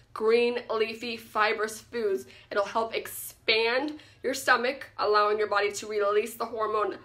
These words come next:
leptin, making you feel full. Number three, hydration. Again, we are, a majority of us are walking around dehydrated, making you feel hungry. We do not want that to happen. So again, drink a lot of water.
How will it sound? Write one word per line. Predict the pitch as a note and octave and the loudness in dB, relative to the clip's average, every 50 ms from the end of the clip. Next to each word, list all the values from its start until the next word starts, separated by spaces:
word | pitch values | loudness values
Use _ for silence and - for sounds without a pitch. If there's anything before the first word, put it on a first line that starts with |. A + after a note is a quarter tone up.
| - - _ | -20 -16 _
leptin, | - - F#3+ G#3+ A#3+ - - - - - - - - _ | -4 0 2 2 2 2 0 -4 -2 -2 -2 -2 -4 _
making | - G#3 G#3+ - A#3+ B3 | -6 -6 -4 -4 -4 -6
you | B3+ B3+ | -6 -8
feel | - - - C#4 C4+ C4 C4+ C#4+ C#4+ C#4+ - | -10 -10 -8 -2 0 2 2 0 -2 -6 -8
full. | - F4+ F4+ D#4 B3+ A#3 B3+ D4+ - - - - - | -6 -2 0 2 2 2 0 -4 -8 -14 -20 -16 -14
Number | G#3 G#3 G#3+ A3 | -10 -6 -6 -6
three, | A3 - - C4 C4+ B3+ A#3+ G3 G3+ - - - - - | -6 -6 -2 2 2 2 2 2 -2 -4 -8 -14 -6 0
hydration. | A#3 A3+ A3+ A3+ - A#3+ A#3 B3+ B3 - - A#3+ A#3 - - - - - - _ _ - _ - _ | 2 2 2 2 4 4 4 4 2 -4 -6 -6 -6 -8 -10 -12 -18 -20 -20 _ _ -20 _ -14 _
Again, | - G3 F#3+ A#3 A3+ G#3+ G#3+ G#3 | -8 -4 0 0 2 2 2 0
we | G3+ G#3 G#3 | 2 4 4
are, | G3 G3 G3 F#3+ G#3 G#3 - - _ - | 4 4 2 0 -4 -8 -12 -12 _ -2
a | G3+ | 2
majority | G3+ G#3 G3+ - G#3+ G#3+ B3 B3 C4+ | 2 2 0 2 2 2 2 4 2
of | B3+ A#3+ | 0 0
us | B3 B3 B3 | 0 -2 -2
are | C4 B3 A#3+ | -2 -2 0
walking | A#3 A#3 A3+ B3 A#3 A3+ | 0 -2 -2 0 -2 0
around | A3+ A3 A3 G#3+ | 0 0 0 -2
dehydrated, | A3+ A3+ G#3+ G#3+ A3+ A3+ - - F#3+ - - - - - - _ _ - - _ _ _ | -6 -4 -2 -2 -2 -2 -4 -4 -6 -6 -6 -10 -12 -18 -20 _ _ -20 -20 _ _ _
making | - F#3+ G3 G3+ G3+ G3+ B3+ B3+ B3+ | -6 -2 0 0 0 0 -4 -4 -4
you | B3+ A#3 | -4 -6
feel | A#3+ - C4+ C4 B3 A#3+ A#3+ | -6 -6 0 0 2 2 0
hungry. | A#3 - - - B3+ C4+ C4+ B3 A3 - - - - - _ _ - _ _ _ _ _ _ _ _ _ | -2 -6 -6 -2 -2 -2 0 -2 -6 -8 -10 -12 -14 -18 _ _ -20 _ _ _ _ _ _ _ _ _
We | _ G3+ G#3 | _ -8 -4
do | - A3 G#3+ | -2 -2 2
not | G#3 G#3 G3+ - - G3 | 4 4 2 2 2 0
want | G#3 G#3 A3+ - - - | 2 2 2 2 0 -2
that | A3 G#3+ F#3 - - | -2 -2 -2 0 -4
to | A3 | -8
happen. | A3 - C4+ C4+ - - - - - - - - _ _ | -4 0 0 0 0 -2 -6 -8 -8 -10 -12 -18 _ _
So | _ - - - B3 A3+ G#3 G3+ - - | _ -8 -2 2 4 4 4 4 2 0
again, | G3 G3 G3 A#3+ C4 B3+ A3+ G#3+ A3+ A3 - - | -2 -2 -2 0 0 0 0 0 -2 -6 -10 -14
drink | - - G3+ G#3 G#3+ | -6 -2 -2 0 0
a | A3 | 0
lot | G#3+ G#3+ G#3+ A3 | 2 2 2 2
of | A#3 A3 | 2 0
water. | A3 A3 A#3 B3+ A3+ G3 - G3+ | -2 -2 -2 0 -2 -4 -4 -6